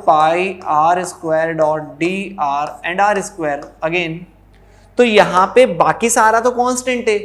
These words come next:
है ना। अब यहाँ पे R, अ, C constant divide by R की power five, और साथ में क्या बचेगा? R की power देखो, दो, दो, चार और पांच power, तो नौ power हो जाएगी, dot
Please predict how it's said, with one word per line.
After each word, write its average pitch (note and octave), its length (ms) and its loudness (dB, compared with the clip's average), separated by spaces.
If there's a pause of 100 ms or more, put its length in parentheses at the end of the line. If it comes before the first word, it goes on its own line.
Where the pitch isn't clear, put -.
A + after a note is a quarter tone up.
(380)
है G3 100 0
ना। G#3+ 420 -2
अब A#3 140 6
यहाँ A3+ 260 -2 (100)
पे A#3+ 400 -4
R, F#3 240 2
अ, F3+ 720 2
C A#3 340 -2
constant A3+ 640 -2
divide F#3+ 340 2
by G#3 100 4 (120)
R E3+ 200 4
की G3+ 100 -8
power F#3+ 300 0
five, E3+ 420 0 (500)
और F#3 380 6
साथ F#3+ 320 4
में A3+ 120 -2
क्या A3+ 140 4
बचेगा? G#3+ 400 0 (500)
R E3 260 6
की A3 80 -4
power G3+ 300 4
देखो, F3+ 200 0
दो, F3 260 0
दो, G3+ 100 4
चार F#3 280 4
और F#3+ 60 0
पांच E3+ 320 2
power, C#3+ 280 2
तो - 240 -12
नौ F3 240 0
power F#3 320 6
हो F#3 60 0
जाएगी, F3+ 400 -2 (180)
dot F3 320 2